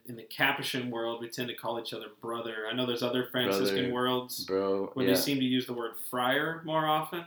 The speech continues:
Speaker 2: Yeah, I've
Speaker 1: Like,
Speaker 2: noticed that.
Speaker 1: uh, especially around the conventuals that we know here in San
Speaker 2: Mm-hmm.
Speaker 1: Antonio. Shout out to the conventuals.
Speaker 2: Hey.
Speaker 1: Uh, like Friar Thomas, Friar Gary, Friar Antonio, like, they use friar a lot
Speaker 2: Mm-hmm.
Speaker 1: more.
Speaker 2: Friar Tuck,
Speaker 1: But,
Speaker 2: yeah.
Speaker 1: yeah. In
Speaker 2: Yeah.
Speaker 1: our world, we use brother more often as the,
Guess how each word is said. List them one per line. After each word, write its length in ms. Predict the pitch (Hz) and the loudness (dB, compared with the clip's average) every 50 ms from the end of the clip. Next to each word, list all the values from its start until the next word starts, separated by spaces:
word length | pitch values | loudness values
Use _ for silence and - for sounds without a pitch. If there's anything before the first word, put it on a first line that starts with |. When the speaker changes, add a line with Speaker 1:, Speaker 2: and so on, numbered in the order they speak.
| - - | -2 6
Speaker 2:
Yeah, 520 | 123 139 147 151 143 123 110 101 95 98 | 8 10 12 12 12 12 10 8 4 2
I've 80 | 104 110 | 0 2
Speaker 1:
Like, 300 | 117 117 127 127 - - | 4 4 4 4 2 2
Speaker 2:
noticed 0 | |
that. 120 | 104 123 120 120 117 117 | 0 0 0 0 -2 -4
Speaker 1:
uh, 40 | 117 | -4
especially 400 | 117 - - - 156 156 156 151 | -6 -10 -4 -2 -2 0 2 2
around 220 | 139 131 127 127 127 | 2 2 2 2 0
the 80 | 123 | -2
conventuals 680 | - - 120 117 123 127 127 - 135 127 123 120 120 | -4 -4 -4 -2 -2 -2 0 0 0 0 0 -2 -2
that 160 | - 120 113 117 | -2 -2 -2 -2
we 80 | 120 | -4
know 180 | 120 120 120 117 | -4 -4 -6 -2
here 200 | 120 127 123 120 | 0 0 0 0
in 80 | 113 | -2
San 180 | - - 123 117 | -6 -8 -8 -8
Speaker 2:
Mm-hmm. 80 | 117 113 | -6 -6
Speaker 1:
Antonio. 460 | 104 98 - 98 98 107 117 117 113 | -8 -6 -6 -4 -4 -4 -4 -6 -8
Shout 200 | - - 131 131 127 127 | -6 -2 2 4 4 4
out 60 | 127 | 4
to 80 | - 131 | 2 -2
the 60 | 123 | -4
conventuals. 600 | 120 127 120 131 131 127 - 135 127 131 131 - - - - - - _ | -4 -4 -2 -2 -2 -2 -2 -2 -4 -4 -4 -4 -6 -6 -6 -8 -4 _
Speaker 2:
Hey. 360 | 156 170 196 202 190 151 123 | 6 8 10 10 10 10 8
Speaker 1:
Uh, 440 | 127 127 123 117 113 113 110 110 110 | 8 4 4 4 2 0 -2 -2 -4
like 160 | 113 113 - - | -4 -4 0 4
Friar 300 | 151 147 147 143 139 135 | 6 8 8 8 8 6
Thomas, 560 | - 147 139 135 135 131 131 131 131 131 131 - | 4 2 2 2 4 4 4 4 4 2 2 0
Friar 320 | - 143 135 131 135 127 123 | 0 2 4 4 4 4 2
Gary, 580 | 120 123 123 123 123 123 123 127 123 123 123 - | 2 2 2 4 4 6 6 6 6 4 4 4
Friar 220 | - 127 127 120 | 2 4 4 2
Antonio, 340 | 117 110 - 123 113 113 117 | 0 -2 -4 -4 -4 -4 -4
like, 120 | 117 113 | -6 -4
they 80 | - 123 | -4 -4
use 140 | 120 113 - | -4 -4 -8
friar 360 | - - 117 113 113 113 110 | -6 -6 -6 -4 -2 -2 -4
a 60 | 110 | -2
lot 180 | 107 107 107 104 | -2 -2 -2 0
Speaker 2:
Mm-hmm. 80 | 104 | 0
Speaker 1:
more. 200 | 98 90 87 - - | -2 -2 -4 -4 4
Speaker 2:
Friar 240 | - 120 104 101 104 | 8 8 8 8 6
Tuck, 400 | - - 104 104 107 107 - - - _ | 4 2 4 4 4 4 0 -8 -12 _
Speaker 1:
But, 180 | - 123 107 95 | -2 0 0 2
Speaker 2:
yeah. 100 | 92 85 85 - _ _ _ | 0 -2 -6 -10 _ _ _
Speaker 1:
yeah. 280 | - 131 127 143 139 - - - - - _ 135 131 - - - - - _ | -4 -2 0 0 0 -2 -4 -10 -16 -20 _ -20 -18 -16 -16 -16 -18 -10 _
In 80 | 143 139 | 0 4
Speaker 2:
Yeah. 60 | 147 | 6
Speaker 1:
our 160 | 156 175 165 143 | 8 8 8 10
world, 400 | 135 135 131 135 131 127 123 127 | 10 10 10 10 8 4 2 2
we 80 | 139 | 4
use 220 | 139 139 131 127 127 | 4 4 4 2 -2
brother 560 | - - 127 131 127 123 113 110 110 107 107 - | 0 2 2 4 4 2 0 -2 -4 -8 -8 -8
more 220 | 120 113 110 110 | -6 -6 -4 -4
often 400 | 110 110 110 - - 107 104 104 | -4 -4 -6 -8 -10 -12 -12 -10
as 220 | 104 107 107 - | -10 -10 -10 -10
the, 120 | - 107 | -10 -10